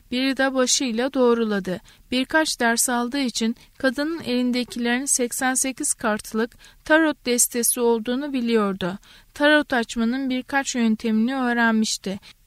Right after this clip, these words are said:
ve bilgisini gösterme fırsatını bulduğuna seviniyordu. Ama kadın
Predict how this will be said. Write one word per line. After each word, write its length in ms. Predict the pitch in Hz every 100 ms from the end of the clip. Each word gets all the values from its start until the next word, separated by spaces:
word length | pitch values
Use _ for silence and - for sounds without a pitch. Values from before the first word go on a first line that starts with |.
| _ _ _ _ _
ve 180 | 254 269
bilgisini 640 | 294 277 269 285 - 302 302
gösterme 600 | 277 277 - 277 277 302
fırsatını 760 | - 254 - 226 - 240 240
bulduğuna 500 | 247 247 240 247 269
seviniyordu. 840 | - 269 240 226 220 202 190 202 202 - - -
Ama 260 | 240 269
kadın 500 | 269 294 285 311 339